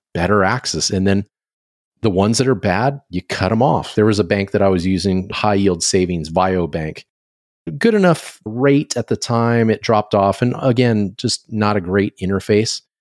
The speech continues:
Okay, well, it's going right over to Lending Club. Well, Lending Club holds on to your money for four or five days,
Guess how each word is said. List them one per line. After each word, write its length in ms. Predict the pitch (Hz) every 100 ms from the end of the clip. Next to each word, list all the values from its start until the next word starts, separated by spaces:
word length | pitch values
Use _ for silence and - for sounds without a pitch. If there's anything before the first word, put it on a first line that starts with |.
| _ -
Okay, 280 | 175 151 165
well, 80 | 120
it's 120 | -
going 260 | - 113 113
right 220 | 82 90
over 160 | 107 117
to 120 | -
Lending 400 | 123 175 151 95
Club. 320 | - 82 69 - _ _ _ _
Well, 100 | 156
Lending 240 | 202 226
Club 280 | 170 131 151
holds 220 | 139 165
on 140 | 185 180
to 40 |
your 100 | 180
money 320 | 170 214 143 95
for 360 | - 104 95
four 260 | - - 107
or 60 | 90
five 280 | 104 90
days, 380 | 76 82 104 -